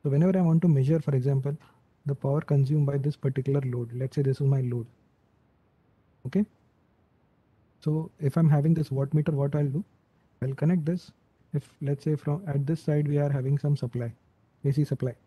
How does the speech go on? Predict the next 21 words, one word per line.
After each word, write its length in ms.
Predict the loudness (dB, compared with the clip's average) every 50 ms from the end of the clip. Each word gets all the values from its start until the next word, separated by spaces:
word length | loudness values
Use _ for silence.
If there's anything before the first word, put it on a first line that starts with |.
| _ _ _ _ _ _ -4
and 280 | -2 0 2 2 2
we 160 | 2 2 2 2
want 300 | 2 2 2 2 2 2
to 80 | 0
connect, 380 | 0 0 0 0 0 -2 -6 -14 _ _ _ _ _ _ 0
we 60 | 2
want 140 | 4 4 6
to 60 | 4
measure 220 | 4 4 4 4 4
how 140 | 4 2
much 180 | 2 2 0 0
is 100 | -2 -2
the 140 | -2 -4 -4 -6 -8 -10
c-, 60 | -10 -10 _ _ _ _ _ _ _ _ _ _ -20 _ _ _ _ -2
power 160 | 0 2 2
being 200 | 2 4 2 4
consumed 320 | 4 4 4 4 4 4 4
by 80 | 2
this 160 | 2 0 -2
particular 400 | -2 -2 -4 -4 -2 -4 -2 -2
load. 200 | -2 -4 -6 -10